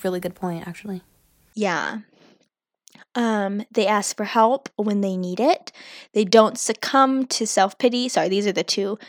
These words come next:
Speaker 2: other reasons <laughs> I didn't continue on that thought. But, um, see the past as valuable training and nothing more. And then balance emotions with logic, which was something that Danielle, <laughs> you know,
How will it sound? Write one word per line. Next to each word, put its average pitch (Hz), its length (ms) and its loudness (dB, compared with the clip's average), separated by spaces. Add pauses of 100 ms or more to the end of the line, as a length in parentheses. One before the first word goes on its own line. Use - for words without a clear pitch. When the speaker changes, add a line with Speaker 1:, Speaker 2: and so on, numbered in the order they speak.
(180)
Speaker 2:
other 170 160 -4
reasons 226 500 2
<laughs> - 100 -2
I 233 60 2
didn't 214 280 -2 (300)
continue - 300 -10
on 123 140 -6
that 208 160 -8
thought. - 260 -2 (540)
But, 208 260 6 (100)
um, 208 260 4
see 247 240 2
the 226 120 4
past - 600 2
as 202 360 -2 (100)
valuable 190 560 -2
training 262 600 0
and 196 240 0
nothing 190 480 -2
more. 285 380 6 (600)
And 220 160 0
then 190 340 0
balance 185 320 4
emotions 190 600 -4
with - 200 -8
logic, 254 520 8
which 202 340 -8
was 170 200 -4
something 196 360 -8
that 190 160 -2
Danielle, 262 760 8
<laughs> - 40 -8
you - 80 -10
know, - 160 -8